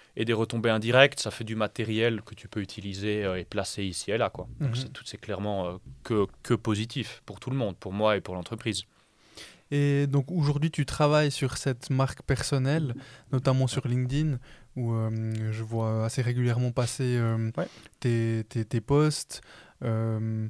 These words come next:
Speaker 2: c'est, sauf erreur, en tout cas la majorité du temps, euh, sur l'entrepreneuriat.
Speaker 1: Ouais.
Speaker 2: Euh, l'organisation en interne,
Speaker 1: Ouais.
Speaker 2: euh, le people ou R H, enfin vraiment,
Speaker 1: Ouais.
Speaker 2: vraiment tout, euh, tout, tout ce qui touche à l'entrepreneuriat.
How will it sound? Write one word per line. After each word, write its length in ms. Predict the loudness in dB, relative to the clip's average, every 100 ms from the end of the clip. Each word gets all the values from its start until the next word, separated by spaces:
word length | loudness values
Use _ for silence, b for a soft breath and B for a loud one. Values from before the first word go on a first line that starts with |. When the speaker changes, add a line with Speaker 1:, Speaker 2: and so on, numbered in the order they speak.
| B B B
Speaker 2:
c'est, 760 | -10 -8 -8 -6 -4 0 2 2
sauf 280 | -2 0 0
erreur, 800 | 0 2 4 6 4 2 -2 -12 b b b _ _ _ _ _ _ _ _ _ _
en 60 | -12
tout 140 | -4
cas 100 | 0
la 140 | 0
majorité 640 | 2 2 2 0 0 -2 -2
du 180 | -4
temps, 320 | 0 2 2 B B B B -8
euh, 240 | -4 -4
sur 200 | -2 0
l'entrepreneuriat. 720 | 0 0 0 2 2 2 0 -2 -4
Speaker 1:
Ouais. 140 | -4 b b _ -12
Speaker 2:
Euh, 340 | -8 -6 -6 -6 -8 -8 -8 -10 -8
l'organisation 540 | -4 -4 -4 -6 -4
en 80 | -2
interne, 760 | -4 -2 0 0 0 -2 0 0
Speaker 1:
Ouais. 140 | 0 -4 B B B -16 -12
Speaker 2:
euh, 120 | -12 -12
le 80 | -16 -4
people 460 | -2 4 6 6
ou 80 | 6
R 180 | 2 0
H, 480 | -2 -2 -2 -2 -2
enfin 160 | 0
vraiment, 400 | 0 0 2 2
Speaker 1:
Ouais. 80 | 2
Speaker 2:
vraiment 340 | 0 2 2 0
tout, 280 | -2 -6 -2
euh, 160 | 0 0 B B B _
tout, 140 | -8
tout 120 | -2 -2
ce 60 |
qui 140 | 0 2
touche 260 | 2 4
à 60 | 0
l'entrepreneuriat. 680 | -2 -4 -2 2 2 4